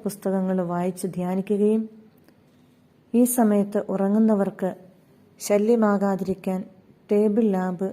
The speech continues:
ഉപയോഗിക്കുകയും ചെയ്തിരുന്നു. മന്ദിരാംഗങ്ങളോടൊത്ത് ആരാധനയിൽ സംബന്ധിക്കുന്നതിനെക്കുറിച്ചുള്ള മദറിൻ്റെ വീക്ഷണം. ഇത്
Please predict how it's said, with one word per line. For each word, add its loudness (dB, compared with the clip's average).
ഉപയോഗിക്കുകയും -2
ചെയ്തിരുന്നു. -8
മന്ദിരാംഗങ്ങളോടൊത്ത് 6
ആരാധനയിൽ 2
സംബന്ധിക്കുന്നതിനെക്കുറിച്ചുള്ള -2
മദറിൻ്റെ 0
വീക്ഷണം. -4
ഇത് 0